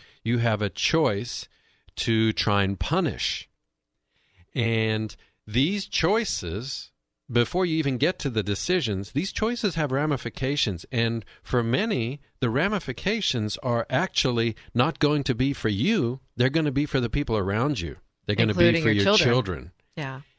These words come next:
Speaker 1: And so before you get to that place, what I would do is I'm gonna breathe, I'm gonna stop, and I'm gonna say, excuse me, I'm gonna say,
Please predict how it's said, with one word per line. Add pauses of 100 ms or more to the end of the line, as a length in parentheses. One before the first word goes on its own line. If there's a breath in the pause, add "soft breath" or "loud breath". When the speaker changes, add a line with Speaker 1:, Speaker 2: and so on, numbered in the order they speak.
(120)
Speaker 1:
And
so (320 soft breath)
before
you
get
to
that
place, (480)
what
I
would
do
is
I'm
gonna
breathe, (140)
I'm
gonna
stop, (600)
and
I'm
gonna
say, (840)
excuse
me,
I'm
gonna
say,